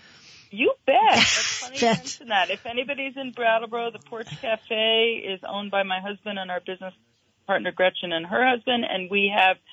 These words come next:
Speaker 1: breakfast and lunch, um, four days a week, Monday through Thursday. Uh, we cater on the weekends, so we're not open on weekends. But this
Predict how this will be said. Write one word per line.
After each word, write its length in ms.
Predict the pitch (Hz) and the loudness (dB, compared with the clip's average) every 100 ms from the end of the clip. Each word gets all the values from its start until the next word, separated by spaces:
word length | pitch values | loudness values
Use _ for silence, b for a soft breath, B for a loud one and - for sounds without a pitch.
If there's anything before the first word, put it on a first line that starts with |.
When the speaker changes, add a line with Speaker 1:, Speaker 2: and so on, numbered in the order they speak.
| B - | B -4
Speaker 1:
breakfast 440 | - 240 - 240 - | 0 0 -2 -8 -6
and 140 | 190 | -4
lunch, 320 | 185 190 208 208 - - - | 2 2 2 -4 -10 -12 -6
um, 640 | 175 170 165 165 160 165 - _ _ - | 2 4 4 2 -4 -14 -20 _ _ -12
four 160 | 202 | -6
days 180 | 208 208 | -4 -6
a 40 | 190 | -4
week, 220 | 214 277 - | -6 -6 -12
Monday 220 | 185 185 185 | -10 -6 -6
through 200 | - 185 | -4 -2
Thursday. 540 | 196 202 208 240 240 - B B _ - | 2 2 4 4 2 -2 B B _ -4
Uh, 60 | |
we 160 | 180 180 - | -2 -2 0
cater 320 | 202 196 196 | 2 4 4
on 100 | 190 | 2
the 60 | 185 | 2
weekends, 500 | 190 190 202 214 220 | -2 -2 -2 -2 -4
so 80 | 185 | -4
we're 80 | 165 | 0
not 160 | 175 | 2
open 260 | 185 185 175 | 2 0 -4
on 80 | 170 | -4
weekends. 460 | 170 175 180 185 - | -4 -2 -2 -2 -2
But 180 | 175 160 _ | 0 0 _
this 140 | 196 | -2